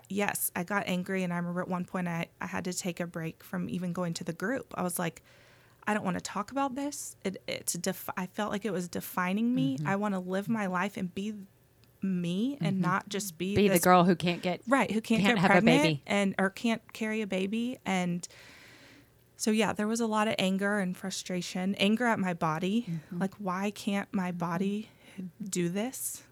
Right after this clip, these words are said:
Speaker 1: That's so,
Speaker 2: Mm-hmm.
Speaker 1: supposed to be so natural for a woman.
Speaker 2: Mm-hmm.
Speaker 1: Um,
Speaker 2: Did it ever negatively impact your relationship with Tommy?
Speaker 1: I mean,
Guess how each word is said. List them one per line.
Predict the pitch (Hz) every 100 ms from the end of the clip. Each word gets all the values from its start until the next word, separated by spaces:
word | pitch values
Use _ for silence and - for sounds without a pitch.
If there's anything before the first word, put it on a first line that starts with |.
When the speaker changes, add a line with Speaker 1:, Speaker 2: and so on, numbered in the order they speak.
| -
Speaker 1:
That's | 202 180
so, | - 196
Speaker 2:
Mm-hmm. | 196
Speaker 1:
supposed | - 202 -
to | 196
be | 196
so | 214
natural | 185 170 160 - 214 214
for | - 190
a | 185
woman. | 175 175 190 226 226 175 -
Speaker 2:
Mm-hmm. | 190
Speaker 1:
Um, | 185 175 165 170 - _ - - - - - - - -
Speaker 2:
Did | - 202
it | 202 -
ever | 208 214 214
negatively | 202 175 175 180 190 185 180 180 -
impact | 175 160 170 165 -
your | 170 165 156 -
relationship | 165 165 160 170 160 - -
with | 165 -
Tommy? | - 160 170 196 - _ _ _ _ - - - - - - - - _ _ _ - -
Speaker 1:
I | 269
mean, | 285 285